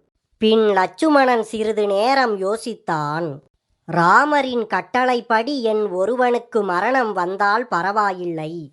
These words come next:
நாட்டையும் மக்களையும் காப்பாற்ற வேண்டும்," என்று தீர்மானம் செய்து கொண்ட லட்சுமணன்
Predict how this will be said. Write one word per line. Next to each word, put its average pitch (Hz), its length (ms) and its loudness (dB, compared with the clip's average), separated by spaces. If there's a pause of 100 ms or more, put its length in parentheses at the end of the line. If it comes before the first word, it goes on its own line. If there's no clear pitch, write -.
(100)
நாட்டையும் 220 840 2
மக்களையும் 226 760 0
காப்பாற்ற 214 720 2
வேண்டும்," 220 520 -4
என்று 214 360 -4
தீர்மானம் 220 680 -2
செய்து 208 380 -6
கொண்ட 196 340 -2
லட்சுமணன் 165 760 -4